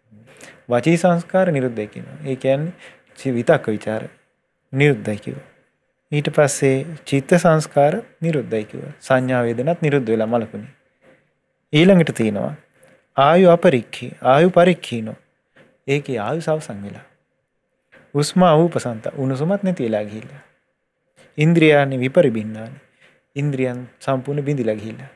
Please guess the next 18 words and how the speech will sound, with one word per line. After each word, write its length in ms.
ඔන්න 120
මලකුණ. 420
මල 220
ශරීර-, 360
මලකුණ. 440
ඊට 180
පස්සේ 260
කියන 140
යෝචායම් 640
භික්ඛු 280
සංඥා 420
වේදිත 380
නිරෝධං 480
සම-, 360
නිරෝධ 400
සමා-, 360
නිරෝධං 480
සමාපන්නෝ 760